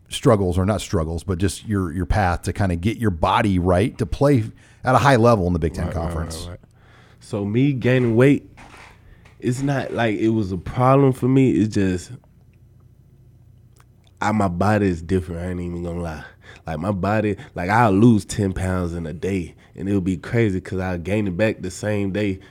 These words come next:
Speaker 2: and then come tomorrow, two twenty, come tomorrow, two ten. Like, it's weird. So that's what I was struggling with throughout my first years here, and then I realized how to learn my body and how to really
Speaker 1: Fuel
Speaker 2: eat.
Speaker 1: it.
Speaker 2: Yeah, fuel it and really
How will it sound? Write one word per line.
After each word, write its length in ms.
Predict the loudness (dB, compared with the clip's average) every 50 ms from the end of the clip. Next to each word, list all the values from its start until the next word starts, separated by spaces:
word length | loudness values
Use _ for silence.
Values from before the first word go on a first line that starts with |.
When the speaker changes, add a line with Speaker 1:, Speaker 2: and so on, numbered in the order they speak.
| -20 -18 -14
Speaker 2:
and 120 | -10 -8
then 140 | -8 -8 -8
come 220 | -8 -8 -6 -4
tomorrow, 500 | -4 -4 -2 0 0 0 2 0 0 -2
two 300 | -4 -8 -6 -6 -4 -4
twenty, 440 | -4 -6 -6 -4 -2 -2 -2 -2 -4
come 560 | -6 -8 -8 -6 -4 -4 -4 -6 -8 -12 -14 -16
tomorrow, 500 | -14 -10 -8 -6 -4 -2 -2 -2 -2 -4
two 260 | -6 -10 -10 -8 -8 -8
ten. 400 | -8 -8 -8 -6 -6 -6 -6 -6
Like, 180 | -8 -8 -8
it's 220 | -8 -6 -6 -6 -6
weird. 360 | -4 -4 -4 -4 -4 -6 -10 -14 _ _ _ _ -20 _ _ _
So 340 | -14 -10 -8 -8 -8 -10 -12 -18 -14
that's 260 | -6 -4 -4 -2 0
what 160 | 0 0 0
I 80 | 0 0
was 140 | -2 -4 -6
struggling 360 | -4 -4 -2 -2 -2 -2 -2
with 180 | -4 -4 -6 -8 -14 -20 _ -20 -20 _ _ _ _ _
throughout 420 | -4 0 2 2 2 2 0 -2 -10 _ _ _ _ _ _ _ -20 _ _ _ -20 _ _ _ -8
my 140 | -8 -8
first 340 | -8 -4 -4 -2 -2 -2 -2
years 300 | -2 -2 -2 -2 -2 -2
here, 280 | -2 -2 -2 -2 -4 -6 -10 -20 -20 _ -10
and 80 | -4
then 180 | -2 -2 0 0
I 100 | 0 0
realized 560 | 0 0 0 0 2 2 2 0 0 -2 -4
how 220 | -6 -4 -2 -2
to 80 | -2 -2
learn 340 | -2 -2 -2 -2 -2 -2 -2
my 100 | -4 -4
body 420 | -4 -4 -2 -2 0 -2 -2 -4
and 80 | -4 -4
how 160 | -4 -4 -4
to 120 | -4 -4
really 520 | -4 -2 0 0 0 2 0 0 -2 -2 -6 _ _ _ _ _ _ _ _ _ _ -6
Speaker 1:
Fuel 340 | 2 4 6 8 8 8 6
Speaker 2:
eat. 140 | 4 2 -4
Speaker 1:
it. 120 | -8 -4
Speaker 2:
Yeah, 320 | -2 0 2 2 2 0 -2
fuel 560 | -4 -8 -4 0 2 4 6 6 6 6 4
it 160 | 4 2 2
and 360 | 0 -4 -6 -6 -6 -4 -2
really 400 | 0 0 2 2 2 0 0 -4